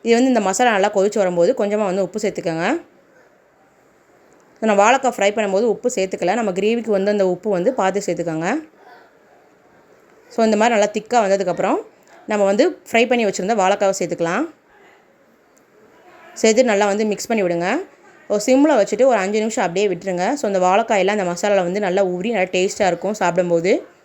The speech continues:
ஒரு சிம்ல வந்து அப்படியே ரெண்டு நிமிஷம் விட்டுருங்க. நல்லா எண்ணெய் பிரிஞ்சு வந்துரும். So, ஒரு அருமையான ஒரு வாழைக்காய் கிரேவி ரெடி ஆயிடுச்சு. So, லாஸ்ட்டாக வந்து மல்லித்தழை சேர்த்துட்டு அடுப்பு ஆஃப் பண்ணிடலாம்.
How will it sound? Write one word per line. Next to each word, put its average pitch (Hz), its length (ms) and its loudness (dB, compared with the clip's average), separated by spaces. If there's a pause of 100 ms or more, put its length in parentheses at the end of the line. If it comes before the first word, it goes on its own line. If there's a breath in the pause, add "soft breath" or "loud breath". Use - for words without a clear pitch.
(140)
ஒரு 220 100 2
சிம்ல 285 340 4
வந்து 214 200 0
அப்படியே 202 220 0
ரெண்டு 190 140 0
நிமிஷம் 190 280 -2
விட்டுருங்க. 180 380 -4
நல்லா 190 220 0
எண்ணெய் 190 300 0
பிரிஞ்சு 196 260 0
வந்துரும். 170 380 0 (1800)
So, 220 140 2
ஒரு 196 160 4
அருமையான 208 420 0 (160)
ஒரு 196 160 0
வாழைக்காய் 196 460 2
கிரேவி 185 260 0
ரெடி 175 200 -2
ஆயிடுச்சு. 175 300 -2 (560 soft breath)
So, 214 140 -2
லாஸ்ட்டாக 202 340 2
வந்து 208 200 0
மல்லித்தழை 190 400 2
சேர்த்துட்டு 185 380 0
அடுப்பு 185 240 0
ஆஃப் 170 140 -2
பண்ணிடலாம். 170 440 -2